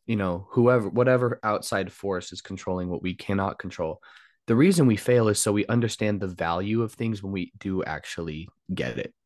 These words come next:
right? I mean, I'll use this example. This isn't even necessarily about failure, but,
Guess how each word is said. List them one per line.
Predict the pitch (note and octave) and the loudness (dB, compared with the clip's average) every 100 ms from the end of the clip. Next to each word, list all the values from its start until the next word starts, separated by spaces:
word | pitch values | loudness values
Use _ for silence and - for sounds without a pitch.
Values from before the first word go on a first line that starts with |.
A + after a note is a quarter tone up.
| - | -4
right? | F#2 | -2
I | G2 | 0
mean, | F#2+ F#2 - - - _ _ _ _ - | -2 -4 -6 -20 -20 _ _ _ _ -6
I'll | A2 | 0
use | A2+ A2+ | 4 4
this | G#2+ G#2+ | 2 -2
example. | G2+ A2 G#2+ | 0 0 0
This | A#2+ C3+ | 0 0
isn't | B2+ B2 | 0 0
even | A2+ G2 - | 0 -2 -4
necessarily | G2+ - G2+ F#2+ | -4 -2 -2 -2
about | E2 F2+ B1+ - | -4 -8 -10 -8
failure, | F#2 F#2 G2+ A2+ | -4 -2 0 -2
but, | G#2 D#2+ | -2 -6